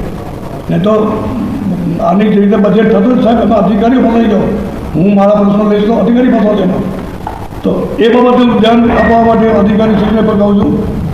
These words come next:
કે તમે વ્યવસ્થિત તંત્ર ગોઠવો અને કામોની સમીક્ષા કરો. જ્યાં તમે કામ, તમારા તાલુકા પંચાયત મંજૂર થતા કામ હોય ને, એમાં સાહેબ તમને જવું પડે અને કેવા કામ થયા, થયા છે જોવા પડે. એમને બિલ ભરશે તમે મરી જશો બધા. પછી, પછી કહેશો, "તકી જમાવાએ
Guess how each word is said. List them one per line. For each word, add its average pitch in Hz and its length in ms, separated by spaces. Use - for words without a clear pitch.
કે 165 80
તમે 190 240
વ્યવસ્થિત 202 500
તંત્ર 202 240
ગોઠવો 214 640
અને 202 140
કામોની 208 500
સમીક્ષા - 460
કરો. - 380
જ્યાં 190 200
તમે 196 260
કામ, 196 240
તમારા 196 220
તાલુકા 196 240
પંચાયત 202 300
મંજૂર 190 280
થતા 202 240
કામ 202 220
હોય 254 100
ને, 262 100
એમાં 185 260
સાહેબ 208 180
તમને 208 220
જવું 190 420
પડે 214 160
અને 170 120
કેવા 196 260
કામ 202 300
થયા, 214 180
થયા 202 480
છે 233 100
જોવા 202 380
પડે. 185 140
એમને 196 240
બિલ 202 260
ભરશે 214 260
તમે 240 220
મરી 214 240
જશો 196 220
બધા. 190 220
પછી, 175 200
પછી 202 220
કહેશો, 214 400
"તકી 214 120
જમાવાએ 208 420